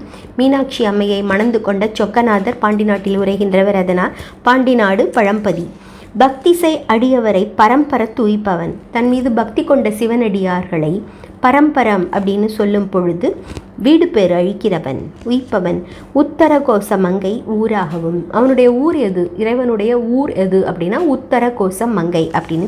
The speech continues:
சொல்லப்படுது. ஆதிமூர்த்திக்கு அடுத்த பத்து வரிகளை சொல்றேன். "ஆதிமூர்த்திக்கு அருள் புரிந்தருளிய தேவதேவன் திருப்பெயராகவும் இருள் கடிந்தருளிய இன்ப ஊர்தி அருளிய பெருமை அருண்மலையாகவும்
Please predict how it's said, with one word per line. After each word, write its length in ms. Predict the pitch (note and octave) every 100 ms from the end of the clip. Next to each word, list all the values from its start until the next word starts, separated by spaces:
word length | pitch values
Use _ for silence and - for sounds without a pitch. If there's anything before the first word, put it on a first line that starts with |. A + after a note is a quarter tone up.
| G#3
சொல்லப்படுது. 520 | F3 E3+ E3 E3 - - - - - - - - - - - - - -
ஆதிமூர்த்திக்கு 880 | G#3+ D4 E4+ D#4+ C#4+ C#4 - C4+ A#3+
அடுத்த 320 | A3+ A#3 G#3+
பத்து 280 | G#3+ G#3+ G#3+
வரிகளை 320 | G#3 G#3 G3+
சொல்றேன். 400 | F#3+ F#3+ F3+ C4
"ஆதிமூர்த்திக்கு 920 | C4 C4+ D4 D#4 C#4+ C4+ C4+ C#4 C#4
அருள் 440 | F4 C4 B3 D4 D4
புரிந்தருளிய 960 | C4+ C4+ C#4 C#4+ C4 G#3+ A3+ G#3+ A3 F3+ - - - G3+
தேவதேவன் 760 | C4+ D#4+ F4 A#3+ A#3+ A3+ G#3 A#3+ -
திருப்பெயராகவும் 1000 | D4+ E4 - B3+ B3 A3+ F#3+ D#3+ E3 - - - - - - - - -
இருள் 460 | A3+ D#4+ F4 F#4+ -
கடிந்தருளிய 800 | D#4+ C#4 D4+ D#4 B3 A#3+ A3 G#3+
இன்ப 480 | C#4+ B3+ B3 C4 C4+
ஊர்தி 420 | A3 A3+ G3+ G3+ - - - - - -
அருளிய 520 | B3+ E4 F4 E4 D#4
பெருமை 540 | - A#3 B3+ G3+ G#3 -
அருண்மலையாகவும் 1000 | G#3+ C#4 D4+ D#4 A#3+ G#3+ F#3 E3 D#3 D#3+